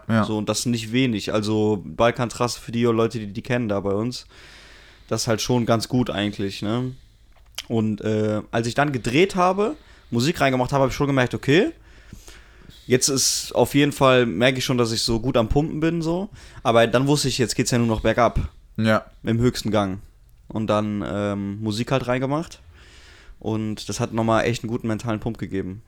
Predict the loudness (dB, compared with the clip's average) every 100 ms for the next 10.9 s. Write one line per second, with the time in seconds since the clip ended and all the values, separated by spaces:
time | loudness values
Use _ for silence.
0 | -10 -2 -2 -2 -10 -20 -20 -20 -20 -20
1 | -20 -20 -14 -4 -4 0 0 0 0 0
2 | 0 0 0 -2 0 0 0 0 2 0
3 | 2 0 0 -2 -2 -4 -2 0 2 0
4 | -2 -2 0 0 -2 2 2 4 2 0
5 | -4 -14 -4 -2 -2 -8 -6 -6 -6 -4
6 | -2 2 2 2 2 2 2 2 4 2
7 | 0 0 2 2 2 2 2 0 2 4
8 | 4 4 2 0 -2 0 2 4 4 2
9 | 0 -4 -10 -2 4 4 6 4 4 4
10 | 2 0 -2 -2 0 2 0 0